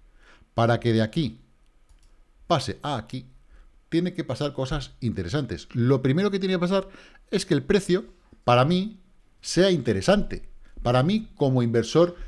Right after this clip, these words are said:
que estoy fuera. Para mí, como, mm, mercado, dice, "Joder, pero si va a batir el, eh, los máximos anteriores de sesenta y nueve mil y se va a ir a cien mil y a doscientos mil, nos han contado esa película y nos la creemos". ¿Y si no lo hace?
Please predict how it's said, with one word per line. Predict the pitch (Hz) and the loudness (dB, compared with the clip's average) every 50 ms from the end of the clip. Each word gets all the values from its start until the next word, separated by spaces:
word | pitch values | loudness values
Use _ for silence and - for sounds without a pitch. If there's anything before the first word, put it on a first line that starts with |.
| - - - | -16 -10 -8
que | - | -6
estoy | 113 - 160 151 | -4 -2 -2 -4
fuera. | - - 151 170 160 120 92 76 - - - _ _ _ _ _ _ _ _ _ _ _ _ - | -2 0 2 2 2 2 0 -2 -8 -16 -20 _ _ _ _ _ _ _ _ _ _ _ _ -4
Para | 113 113 113 | -2 -2 0
mí, | 131 165 165 | 0 -2 -4
como, | - - 151 139 143 156 - - - | -2 -2 0 0 0 0 -2 -4 -6
mm, | 151 131 120 110 113 - | -6 -4 -4 -4 -6 -6
mercado, | - 127 113 110 110 - 156 135 | -2 0 2 2 2 2 2 2
dice, | 107 - 98 | 0 -2 -4
"Joder, | - 101 127 175 180 135 - - - - - - - | -4 -4 -2 -2 -4 -6 -10 -14 -14 -14 -12 -10 -8
pero | 104 104 95 | -8 -8 -8
si | - - 110 | -6 -4 0
va | 117 131 | 2 4
a | 151 | 4
batir | 170 175 170 185 175 165 | 4 4 4 2 2 4
el, | 160 143 135 127 120 - - - - - - | 4 6 4 4 2 0 -6 -18 -20 -16 -12
eh, | - 127 127 113 | -8 -8 -6 -6
los | 110 120 131 131 | -6 -4 -4 -2
máximos | 120 143 135 - 143 135 131 123 - | -2 -2 -2 -2 0 0 0 0 0
anteriores | 131 127 113 117 117 131 139 131 131 | -2 -2 -2 -2 0 0 0 2 2
de | 123 113 | 0 0
sesenta | - - - - 113 110 110 | -2 -4 -6 -4 2 4 6
y | 107 | 6
nueve | 104 104 101 104 | 6 6 2 0
mil | 117 143 151 131 | 0 -2 -2 -2
y | 120 110 | -4 -4
se | - 113 | -4 -4
va | 120 | -2
a | 139 | -2
ir | 147 139 | 0 -2
a | 110 | -2
cien | - - 104 95 104 | -4 -6 -6 -2 -2
mil | 131 156 151 123 | 0 0 0 0
y | 131 | -2
a | 120 | -2
doscientos | 113 110 - - 110 - - 90 90 | -2 -4 -6 -8 -8 -8 -8 -6 0
mil, | 113 143 - 143 | 4 4 4 4
nos | 117 107 - | 4 2 -2
han | 127 123 | -2 -2
contado | 135 127 123 120 | -2 -2 -2 -2
esa | - 123 | -2 -2
película | 117 120 131 131 143 143 | -2 -2 -2 -2 -2 0
y | 127 | 0
nos | 117 113 110 | 2 2 2
la | 101 101 - | 2 0 -2
creemos". | - 107 139 165 147 113 131 - - - - - - - - - - _ _ _ _ _ _ _ _ _ _ _ _ _ _ - | -2 -2 -2 -2 -2 -2 -4 -4 -4 -6 -10 -14 -16 -20 -20 -20 -20 _ _ _ _ _ _ _ _ _ _ _ _ _ _ -8
¿Y | 110 107 | -6 -6
si | - - 95 87 | -6 -6 -6 -6
no | 90 110 123 | -4 -4 -4
lo | 135 139 143 | -6 -6 -8
hace? | 143 - - 262 359 | -10 -10 -12 -18 -18